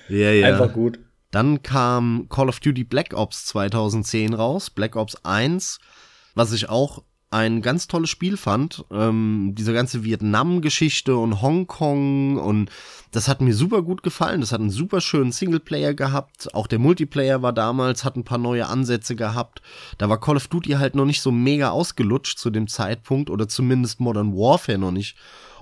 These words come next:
Speaker 1: Und mit Black Ops sind sie dann ja wieder so ein bisschen zurück in die Vergangenheit gehüpft und in den Vietnamkrieg. Aber ich fand das, äh, einen richtig geilen Shooter. Mir hat er echt Spaß gemacht damals.
Speaker 2: Ja, vor allem vom Parallelstudio Treyarch, ne?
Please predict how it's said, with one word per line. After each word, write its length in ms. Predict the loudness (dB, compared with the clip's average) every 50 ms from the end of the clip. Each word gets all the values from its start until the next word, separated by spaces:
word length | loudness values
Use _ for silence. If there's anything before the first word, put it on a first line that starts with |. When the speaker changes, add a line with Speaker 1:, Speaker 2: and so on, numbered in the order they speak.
| -6
Speaker 1:
Und 340 | -2 0 2 2 2 2 0
mit 300 | 0 -2 -2 -6 -8 -2
Black 260 | 0 0 0 0 -2
Ops 240 | -4 -4 -4 -4 -2
sind 160 | 0 0 0
sie 120 | 0 0 0
dann 200 | 0 0 2 2
ja 160 | 0 0 0
wieder 180 | 0 0 2 2
so 140 | 2 2
ein 100 | 2 2
bisschen 400 | 2 0 0 0 0 0 0 0
zurück 400 | -2 -2 -2 0 0 0 0 -2 -4
in 200 | -4 -2 -2 -2
die 60 | -2
Vergangenheit 760 | -2 -2 -2 0 0 2 2 2 2 2 0 0 -2 -2 -2
gehüpft 480 | 0 2 2 2 2 -2 -8 -8 -4
und 180 | -2 -2 -2 -2
in 140 | -2 -2 0
den 200 | 0 -2 0 0
Vietnamkrieg. 840 | -2 -2 0 0 0 0 0 -2 -4 -4 -4 -2 -2 -2 -4 -8 _ _ _ -20 -20 -20 -20 -20 _ -20 -20 _ _ _ 0
Aber 180 | 2 2 2 2
ich 180 | 0 -2 -4
fand 220 | -4 -4 -2 -2 -2
das, 260 | -4 -4 -6 -10 -8 -4
äh, 280 | -2 -2 -2 -2 -4
einen 400 | -4 -4 -2 -2 0 0 -2 0
richtig 460 | 0 0 0 0 -2 -2 -4 -8 _ _ -4
geilen 340 | -2 -2 0 0 0 -2 -2
Shooter. 360 | -2 -4 -4 -2 -2 -2 0
Mir 180 | 0 2 2 0
hat 140 | 0 -2
er 100 | -2 -4
echt 160 | -4 -4 -6 -6
Spaß 320 | -8 -6 -6 -6 -6 -6
gemacht 300 | -4 -4 -4 -4 -6 -8
damals. 560 | -8 -6 -6 -4 -6 -6 -8 -8 -10 -14 -18 _ _ _ -6
Speaker 2:
Ja, 100 | -6 -4
vor 200 | -2 -2 -2 0
allem 200 | 0 -2 -2 -4
vom 220 | -4 -6 -4 -4
Parallelstudio 1040 | -2 -2 -2 0 0 0 0 -2 -4 -4 -6 -4 -4 -2 -2 0 0 2 0 0 -2
Treyarch, 540 | -2 -2 -2 0 0 0 0 -2 -4 -2 -2
ne? 260 | -2 -2 -2 -4